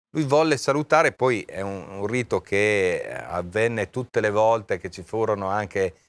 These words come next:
gli incontri successivi, voleva salutare tutti, dall'ultimo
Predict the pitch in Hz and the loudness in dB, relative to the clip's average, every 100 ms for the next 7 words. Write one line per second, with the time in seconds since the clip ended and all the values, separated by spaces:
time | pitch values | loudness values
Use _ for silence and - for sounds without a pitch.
0 | _ - 95 98 104 117 113 104 101 117 | _ -14 -8 -6 -4 -2 -2 -4 -8 -6
1 | 123 143 - 156 110 110 127 117 - 123 | -4 -4 -2 -2 2 4 4 2 -2 -4
2 | 117 143 143 156 135 120 104 _ _ _ | 0 2 2 2 2 0 -4 _ _ _
3 | - 147 160 143 113 107 117 127 120 - | -4 -4 -2 0 2 2 2 -4 -6 -4
4 | 110 107 104 101 98 95 95 95 95 95 | 0 2 2 2 2 2 0 0 0 0
5 | 92 92 | -2 -2